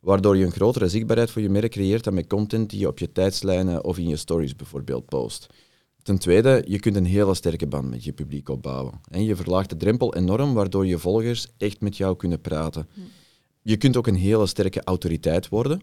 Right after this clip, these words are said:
Speaker 1: op je vakgebied. Jij
Speaker 2: Mhm.
Speaker 1: bent de expert van je verhaal. Ja, en tot slot,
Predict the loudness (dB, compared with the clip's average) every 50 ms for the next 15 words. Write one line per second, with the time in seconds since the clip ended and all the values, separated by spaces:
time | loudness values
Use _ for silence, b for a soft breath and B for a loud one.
0 | -8 _ _ -6 -6 -4 -2 2 4 4 4 4 2 0 -2 -4 -6 -6 -4 -4
1 | -4 -4 -4 -8 -12 -4 0 2 2 2 2 0 -2 -2 -4 -4 -2 -2 -2 -2
2 | -2 -2 -2 -2 0 0 -2 -2 -2 -2 0 0 0 -2 -2 -6 b b b b
3 | b b b b _ 0 2 2 2 2 2 2 2 2 0 -4 -10 -10 -8 -6
4 | -4 0 2 2 0 0 -2